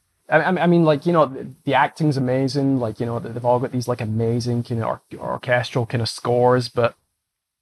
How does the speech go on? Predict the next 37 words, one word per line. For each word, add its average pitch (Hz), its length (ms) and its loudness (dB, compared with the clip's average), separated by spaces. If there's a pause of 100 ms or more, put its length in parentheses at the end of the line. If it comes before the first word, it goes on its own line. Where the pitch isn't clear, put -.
(140)
I, 165 140 -8
I, 180 160 -2
I 214 80 0
don't 240 180 2
know. 233 80 8
I 180 80 8
mean, 196 120 6
I'm, 175 260 4
I'm 254 100 0
not 294 160 2
saying 254 220 2
that 196 80 0
there's 170 140 0
not 190 200 2
good 151 140 0
movies. 156 440 0
I 135 40 -2
mean, 143 200 2
I, - 220 2
I - 20 2
still 180 200 0
think 151 200 0
there's 127 140 -2
a 120 60 -2
lot 147 180 4
of 143 60 -2
good - 120 -8
movies 117 280 -6
coming 120 240 -6
out, 117 240 -8
but 120 180 -2 (880)
I 190 80 -6
don't 220 160 0
know. 170 160 4
Th-, 147 260 -8
those, 175 200 2
those 185 260 0